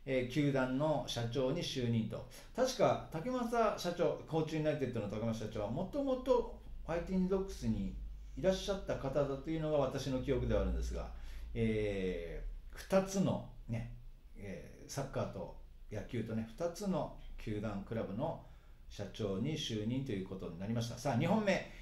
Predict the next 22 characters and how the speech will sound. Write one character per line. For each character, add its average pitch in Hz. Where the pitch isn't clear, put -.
え 143
ー -
っ -
と、 123
こ 131
れ 127
は 117
北 123
信 226
越 208
リ 208
ー -
グ 143
で -
す -
ね。 143
エ 151
フ 196
シ 208
ー 190
北 202
陸。 -